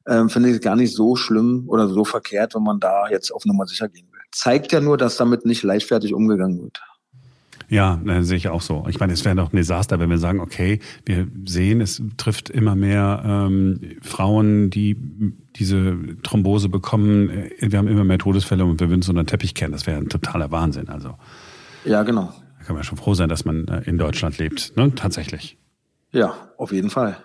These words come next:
Speaker 2: Du klingst immer so abgeklärt.
Speaker 1: Äh, ja, ich bin immer so, also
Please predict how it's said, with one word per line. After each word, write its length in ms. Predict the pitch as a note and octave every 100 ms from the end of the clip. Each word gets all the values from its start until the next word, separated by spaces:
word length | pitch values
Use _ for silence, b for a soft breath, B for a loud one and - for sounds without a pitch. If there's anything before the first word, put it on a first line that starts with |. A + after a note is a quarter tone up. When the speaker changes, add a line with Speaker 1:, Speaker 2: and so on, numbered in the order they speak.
| _ _ _ _ B B B B B B B -
Speaker 2:
Du 100 | G#2+
klingst 220 | C3+ C#3+
immer 100 | A2
so 80 | A#2+
abgeklärt. 640 | - - - D#2+ D#2 - - _ _ B B B B B B B B _
Speaker 1:
Äh, 280 | - C3 B2
ja, 420 | C#3 F#3 B2 F#2+ -
ich 140 | A#2+
bin 160 | B2 C#3
immer 260 | D3 D3 C#3
so, 420 | C3+ C#3 C#3 C3+ B B
also 420 | B2 A#2 A2+ -